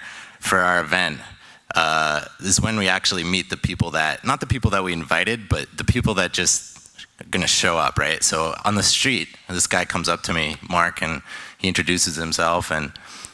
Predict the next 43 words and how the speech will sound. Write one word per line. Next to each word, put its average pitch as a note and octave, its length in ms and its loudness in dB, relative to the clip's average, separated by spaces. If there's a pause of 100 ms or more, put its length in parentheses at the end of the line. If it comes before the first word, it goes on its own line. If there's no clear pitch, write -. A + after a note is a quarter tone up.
(340)
I G2 100 6
noticed C3 440 2
that F2+ 280 0
before - 240 2
the A2 100 2
event, G2+ 420 0
even G#2+ 160 -2
though C3 80 0
we A#2+ 100 0
haven't A2 200 0
invited G2 400 2
people, F2 240 0
there's D#2+ 220 2
this E2 120 2
spirit G#2 520 2
of, D2+ 100 -2
like, D#2 160 0
civic G2+ 340 0
innovation, F2+ 540 0
and D2 100 -4
people B2 240 2
have A#2 140 -2
been E2+ 160 0
dropping F#2+ 400 2
these D#2 180 0
random G2+ 300 2
anonymous F#2 500 2
notes F#2 320 0
about - 220 0
their E2 120 2
ideas E2 520 0
for, - 160 -2
like, D#2 240 -2 (320)
the - 60 0
city. F2 520 2
And F2 160 0
I'm E2 100 0
like, D2+ 220 0
"This - 160 2
is G#2 80 -2
a G2+ 80 0
good - 160 -2
sign. - 400 2